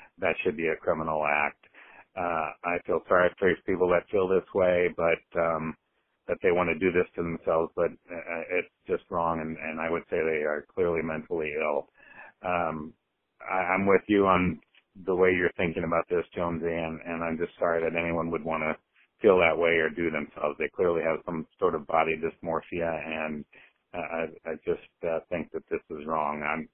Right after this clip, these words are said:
politically correct about most things, but this is just going way too far, and I'm just gonna have to call people out on this one and say that they need medical help, mental health, uh, assistance. So,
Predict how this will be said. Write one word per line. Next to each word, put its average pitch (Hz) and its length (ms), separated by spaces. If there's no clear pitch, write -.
politically 92 600
correct 90 320
about 80 240
most 82 300
things, 80 300
but 76 160
this 85 200
is 78 160
just 82 160
going 80 340
way 78 140
too 80 100
far, 78 260
and 76 80
I'm 76 160
just 76 220
gonna 76 240
have 87 160
to - 80
call 82 340
people 80 320
out 76 140
on 76 180
this 76 240
one 78 220
and 73 180
say 78 160
that 76 180
they 80 100
need 78 260
medical 76 520
help, 76 300
mental 80 400
health, 71 280
uh, 78 260
assistance. 76 520
So, 90 460